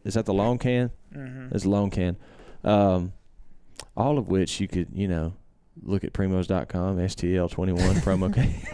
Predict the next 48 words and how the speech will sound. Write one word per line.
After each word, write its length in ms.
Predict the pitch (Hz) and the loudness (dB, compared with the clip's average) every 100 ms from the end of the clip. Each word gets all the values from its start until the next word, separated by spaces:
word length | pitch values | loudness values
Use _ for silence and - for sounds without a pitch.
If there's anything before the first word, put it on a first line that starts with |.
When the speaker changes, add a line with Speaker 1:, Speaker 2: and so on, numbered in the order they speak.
| - - - | -12 -10 -2
Speaker 2:
<laughs> 200 | 151 175 | 0 6
Yeah. 60 | |
Speaker 1:
Uh, 380 | - 135 123 113 - 160 120 | 10 12 12 10 4 -6 2
but, 320 | 131 139 123 120 | 10 10 10 8
uh, 440 | 120 107 95 71 - - - - | 8 8 4 2 -4 -18 -20 -10
so, 540 | - 131 120 110 - - - _ - - - | 4 6 8 8 4 -4 -20 _ -20 -20 0
but 180 | 123 120 | 6 6
I 80 | 117 | 6
feel 240 | 156 160 | 6 8
like 340 | 151 113 - - - | 8 6 0 -12 -4
grunt 260 | 123 135 113 | 2 4 4
calls 240 | 135 113 107 | 2 2 2
get 120 | 107 | 2
underutilized 880 | 117 104 101 143 110 101 98 92 87 | 2 4 4 4 4 4 4 2 0
because 380 | 104 107 101 85 | 0 2 2 0
if 100 | 95 | -2
you 60 | 95 | 2
pick 220 | 147 160 | 2 2
that 160 | - 90 | 0 0
call 260 | 120 113 90 | 2 2 2
up, 220 | 71 - - - _ _ _ _ _ - 113 | 0 -6 -20 -20 _ _ _ _ _ -4 2
any 260 | 151 131 | 4 4
of 100 | 104 | 4
our 120 | 95 92 | 4 2
grunt 280 | 101 85 | 0 -2
calls 320 | - 85 71 90 | -2 -2 -2 -2
or 40 | |
just 160 | 92 92 | -4 -2
about 140 | 90 107 | 0 2
any 100 | 107 | 2
grunt 180 | 92 87 | 2 0
call, 120 | 76 | -2
you 120 | 92 | -2
pick 240 | - 143 - | 2 2 2
the 100 | 107 | 0
call 300 | 120 120 113 | 2 4 4
up 140 | 110 | 2
and 120 | 104 | 0
you 80 | 95 | 0
blow 280 | 101 110 127 | 2 4 4
into 280 | 127 135 139 | 2 2 2
it, 100 | - | 4
you're 140 | 117 120 | 2 4
gonna 140 | 113 | 4
make 260 | 104 104 - | 4 2 2
a 120 | 95 | 0
deer 200 | 95 95 | 2 2
sound. 340 | 87 82 73 | 0 -2 -4